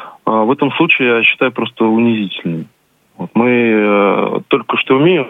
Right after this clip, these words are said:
как говорится, сопли на кулак наматывать, потому что, когда даже говорят, что,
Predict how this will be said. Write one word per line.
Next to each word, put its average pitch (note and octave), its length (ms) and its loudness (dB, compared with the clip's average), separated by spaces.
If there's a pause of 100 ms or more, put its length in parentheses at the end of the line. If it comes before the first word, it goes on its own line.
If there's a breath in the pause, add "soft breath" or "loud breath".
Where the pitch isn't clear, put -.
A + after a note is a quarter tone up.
как G#2+ 100 -10
говорится, A#2+ 300 -2 (120)
сопли D3 260 -2
на A2 120 -2
кулак A#2 320 0
наматывать, A2 440 -4
потому A#2+ 280 -2
что, A2 300 -2 (560 loud breath)
когда C3 560 2 (200)
даже B2 360 -2
говорят, C3 420 0
что, A#2+ 600 2